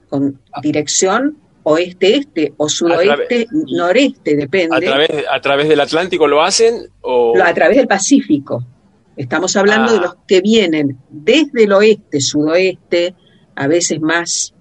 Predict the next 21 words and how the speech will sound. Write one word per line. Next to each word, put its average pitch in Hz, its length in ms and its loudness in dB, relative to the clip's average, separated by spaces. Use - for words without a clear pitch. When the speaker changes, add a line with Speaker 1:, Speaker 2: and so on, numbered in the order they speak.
Speaker 1:
digamos, 127 380 -8
cambian, 160 540 -2
no 151 140 -2
siempre 180 340 -2
en 147 60 0
la 139 80 0
misma 165 240 -2
dirección, 165 380 0
pero 165 160 0
siempre 277 280 -2
esa 247 180 -2
componente 180 480 -4
oeste 175 480 -2
que 190 120 0
nos 202 220 -2
trae 170 400 -2
esos 180 320 -2
sistemas 202 680 2
de 139 80 -2
baja 143 280 -4
presión 143 580 -4